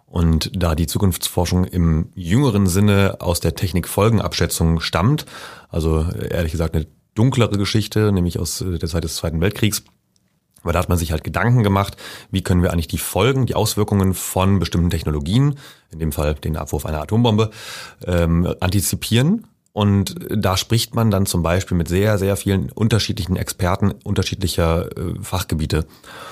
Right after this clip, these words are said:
und führt diese Erkenntnisse zusammen und hat dann natürlich noch die Zeitschiene vor sich, also fragt nicht nur, was ist jetzt oder was war in der Vergangenheit, sondern wie schätzt du eigentlich die Zukunft ein? Und je häufiger man das tut, desto besser ergibt sich irgendein Mosaikbild für ein Themengebiet.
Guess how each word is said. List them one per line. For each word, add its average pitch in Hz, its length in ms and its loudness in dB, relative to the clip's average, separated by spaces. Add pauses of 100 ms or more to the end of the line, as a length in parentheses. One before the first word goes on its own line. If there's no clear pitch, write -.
(180)
und 92 240 2
führt - 220 0
diese 101 160 2
Erkenntnisse 92 420 0
zusammen 113 640 2
und 82 160 -2
hat - 100 -2
dann 90 100 0
natürlich 80 180 0
noch 76 40 -2
die 73 100 -8
Zeitschiene 101 500 2
vor 101 240 0
sich, 95 180 0
also 82 140 0
fragt 82 240 -4
nicht 82 160 -2
nur, 80 100 2
was 78 140 -2
ist - 340 -6
jetzt 101 400 0
oder 80 140 0
was 78 180 -4
war 80 180 0
in 80 100 -2
der 78 80 -2
Vergangenheit, 98 420 0
sondern 82 560 0
wie 110 140 0
schätzt - 460 -2
du 127 180 4
eigentlich 95 300 0
die - 140 -6
Zukunft 113 480 0
ein? 123 280 2 (500)
Und 90 100 0
je 82 60 -2
häufiger 104 320 2
man 90 140 2
das 85 120 0
tut, 156 480 -2
desto - 160 -2
besser 95 240 2
ergibt 90 240 -2
sich 87 140 0
irgendein 87 380 0
Mosaikbild 87 640 0 (260)
für - 380 0
ein 85 380 0
Themengebiet. 80 440 0